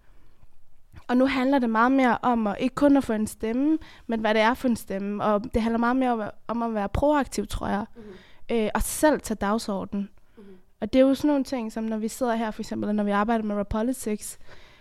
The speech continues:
Speaker 1: og det synes jeg, at der er mange, jeg ser nu af de unge nu her,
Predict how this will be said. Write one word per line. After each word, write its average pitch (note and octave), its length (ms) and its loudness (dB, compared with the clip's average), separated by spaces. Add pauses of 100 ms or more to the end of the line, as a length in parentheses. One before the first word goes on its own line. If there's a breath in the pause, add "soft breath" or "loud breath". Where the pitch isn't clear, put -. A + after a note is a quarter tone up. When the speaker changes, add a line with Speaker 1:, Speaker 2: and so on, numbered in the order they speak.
(180 soft breath)
Speaker 1:
og A3 100 -4
det C4 100 2
synes C4 220 0
jeg, A3 80 0
at G3 60 0
der F#3+ 80 -2
er F#3+ 60 -4
mange, G#3 380 4
jeg C#4 80 4
ser A#3 200 0
nu G#3+ 140 0
af G#3 60 2
de G3+ 160 0
unge G#3+ 240 2
nu B3 140 4
her, A3+ 260 0